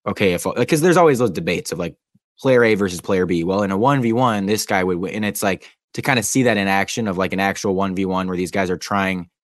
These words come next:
at least semi hard to stop each other and to score on each other would be fun. And, you know, again, playing it in, like, a half court setting is, is a lot easier and less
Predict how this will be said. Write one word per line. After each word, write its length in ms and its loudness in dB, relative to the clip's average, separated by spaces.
at 160 -14
least 220 -2
semi 320 0
hard 440 0
to 100 -10
stop 300 0
each 160 -4
other 240 2
and 80 -8
to 60 -8
score 340 -2
on 60 -2
each 140 -8
other 200 -2
would 120 -2
be 100 -4
fun. 420 -6
And, 640 -6
you 80 -6
know, 60 0
again, 180 -2
playing 200 -4
it 20 -2
in, 80 -4
like, 120 -4
a 60 -8
half 200 -2
court 220 -8
setting 440 -4
is, 220 -8
is 320 -8
a 40 -6
lot 220 -2
easier 420 -2
and 320 -6
less 520 -6